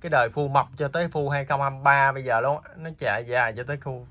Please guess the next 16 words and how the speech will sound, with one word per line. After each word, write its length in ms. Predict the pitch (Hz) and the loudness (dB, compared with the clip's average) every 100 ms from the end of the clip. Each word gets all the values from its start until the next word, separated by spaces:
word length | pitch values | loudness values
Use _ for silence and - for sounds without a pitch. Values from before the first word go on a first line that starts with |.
| - | -6
Phu 180 | 143 | -4
hai 120 | 135 131 | -4 -6
không 140 | 131 | -8
hai 80 | 127 | -6
ba 280 | 123 123 120 | 0 2 2
bây 120 | 120 | -2
giờ 300 | 120 107 110 | -2 -2 -2
là 280 | 110 107 104 | -4 -6 -4
nó 240 | 131 156 | -4 -6
hư 180 | 139 127 | -6 -6
cái 240 | 143 151 131 | -6 -8 -8
dàn 140 | 107 | -6
cam 240 | 131 127 | -2 -2
rất 140 | 127 170 | -2 -4
là 100 | 151 | -6
nhiều. 400 | 123 117 110 | -8 -8 -8